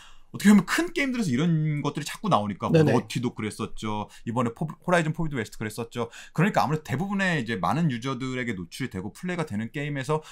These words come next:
Speaker 1: 이런 부분들이 나오니까 조금 더 이제 불이 타고
Speaker 2: 음.
Speaker 1: 진행이 되는 것 같은데, 저는 어느 정도는 뭐 피씨와 관련된 사상에 대해서는 그래도 이거 개인적인 의견이니까 어느 정도는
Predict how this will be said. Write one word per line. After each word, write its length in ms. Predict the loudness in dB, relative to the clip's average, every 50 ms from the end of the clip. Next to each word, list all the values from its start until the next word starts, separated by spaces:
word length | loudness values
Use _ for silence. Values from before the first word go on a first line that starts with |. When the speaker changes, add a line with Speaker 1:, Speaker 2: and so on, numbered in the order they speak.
| -8 -4
Speaker 1:
이런 160 | -2 -2 -2
부분들이 300 | -2 -4 -4 -4 -4 -4
나오니까 640 | -2 -2 0 2 2 0 0 -2 -4 -2 0 0 0
조금 340 | -2 -8 -8 -6 -4 -4 -2
더 220 | 0 0 0 -2
이제 280 | -2 -4 -4 -8 -8 -8 _
불이 240 | -14 -8 -6 -6 -6
타고 500 | -4 -4 -4 -2 -2 -2 -2 -2 -2 -4 -6
Speaker 2:
음. 60 | -10 -10 -10 -10
Speaker 1:
진행이 320 | -4 2 2 4 4 2
되는 220 | 0 -2 -4 -2 -2
것 80 | 0
같은데, 500 | -2 -2 -2 -2 -6 -4 -4 -4 -4 -4 -8 -14 -20 -14 -2
저는 380 | 2 4 4 4 4 2 -2 -4 _ -20 -20 -20 -20 -20 -20 -20 -20 -20 -14 -6
어느 240 | -2 0 2 2 2
정도는 400 | 2 2 2 0 0 -2 -2 -2 0
뭐 340 | 0 0 0 0 -2 -4 -8 -16 -20 -20 -20 -20 _ -10
피씨와 360 | -8 -6 -6 -2 0 0 0
관련된 480 | 0 -2 -6 -6 -4 -4 -4 -6 -6 -8
사상에 380 | -6 -8 -6 -6 -4 -4 -4 -6
대해서는 580 | -6 -6 -6 -6 -6 -6 -6 -6 -8 -8 -10 -10
그래도 320 | -6 -2 2 2 4 4 2
이거 160 | 2 0 -2
개인적인 640 | -2 0 0 0 2 0 0 -2 0 -2 -2 -2 -2
의견이니까 640 | -2 -2 -2 -2 -2 -4 -6 -8 -6 -6 -6 -6 -6 -10 -20 -20 -20 -20 -20 -20 _ -16 -6 -2
어느 100 | 0 2
정도는 580 | 2 2 0 0 0 -2 -2 -2 -4 -4 -6